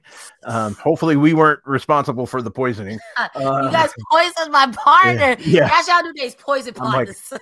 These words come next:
Speaker 2: <laughs>
Speaker 1: yeah, I'm like, "I wanna, I wanna work with Crest again. Here we go. Let's see what I can do." <laughs> I'm like,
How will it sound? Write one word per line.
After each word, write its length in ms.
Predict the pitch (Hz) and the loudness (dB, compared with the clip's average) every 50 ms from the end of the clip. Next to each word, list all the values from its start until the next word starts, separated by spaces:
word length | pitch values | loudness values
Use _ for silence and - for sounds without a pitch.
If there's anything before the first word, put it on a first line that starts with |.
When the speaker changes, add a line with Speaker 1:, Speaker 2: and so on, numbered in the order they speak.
| - | -8
Speaker 2:
<laughs> 140 | 277 - - 202 | -8 -4 -2 -2
Speaker 1:
yeah, 180 | 151 127 120 | -2 0 0
I'm 120 | 127 139 147 | -2 0 0
like, 220 | - - - - - | 0 0 0 -2 -2
"I 60 | 139 | -4
wanna, 280 | 139 139 139 143 123 110 | -2 -2 -2 -2 -2 -2
I 80 | 135 | -2
wanna 220 | 147 147 147 147 143 | -2 -2 -2 -2 -2
work 160 | 139 135 - | -2 -2 -4
with 140 | 131 120 - | -6 -8 -6
Crest 260 | 139 135 120 - - | -8 -8 -8 -8 -12
again. 320 | 120 113 101 113 104 107 | -14 -12 -12 -12 -12 -12
Here 160 | - 123 123 | -10 -10 -10
we 120 | 123 135 135 | -10 -8 -8
go. 240 | 143 143 139 127 123 101 | -6 -6 -4 -4 -6 -6
Let's 160 | 123 123 - | -8 -10 -10
see 100 | - 139 | -10 -10
what 120 | 127 131 127 | -8 -6 -6
I 60 | 120 | -6
can 160 | 107 123 117 104 | -8 -8 -10 -10
do." 180 | 107 110 104 - - _ _ _ | -10 -10 -12 -14 -18 _ _ _
<laughs> 200 | _ - - - | _ -8 -6 -4
I'm 1400 | 139 135 117 139 135 123 113 113 117 117 131 147 139 277 262 - - _ _ _ _ _ _ _ _ _ _ 123 | -4 -2 0 0 0 0 -2 -4 -6 -6 -6 -6 -4 -4 -4 -4 -6 _ _ _ _ _ _ _ _ _ _ -16
like, 220 | 110 101 98 92 | -16 -14 -14 -16